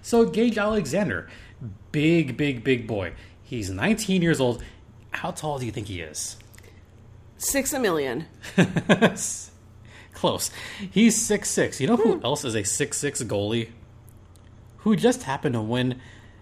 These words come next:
Speaker 1: a big trophy and happened to
Speaker 2: Oh.
Speaker 1: Yeah.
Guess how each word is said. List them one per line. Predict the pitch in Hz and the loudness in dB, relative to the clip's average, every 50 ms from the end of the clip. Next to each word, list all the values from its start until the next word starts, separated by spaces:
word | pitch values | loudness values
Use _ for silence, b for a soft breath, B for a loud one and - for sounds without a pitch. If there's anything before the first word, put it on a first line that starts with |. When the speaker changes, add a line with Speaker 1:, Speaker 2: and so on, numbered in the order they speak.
| B B - - - - | B B -20 -16 -8 -8
Speaker 1:
a | 113 | -8
big | 92 - - 120 117 120 - | -8 -4 -4 -4 -4 -4 -6
trophy | - - 117 113 113 - 120 107 | -8 -6 -6 -6 -6 -6 -6 -6
and | 98 98 | -6 -4
happened | - 110 110 - 117 110 107 101 104 - - | -6 -6 -6 -6 -6 -6 -6 -8 -10 -12 -10
to | - 104 95 92 82 - - - - - | -6 -6 -6 -6 -8 -12 -20 -14 -4 0
Speaker 2:
Oh. | 254 262 254 247 240 233 226 220 214 208 202 202 196 202 | 2 2 2 2 2 2 2 2 2 2 2 0 0 0
Speaker 1:
Yeah. | 202 95 95 107 120 104 92 | -2 -2 -2 -2 -2 -2 -4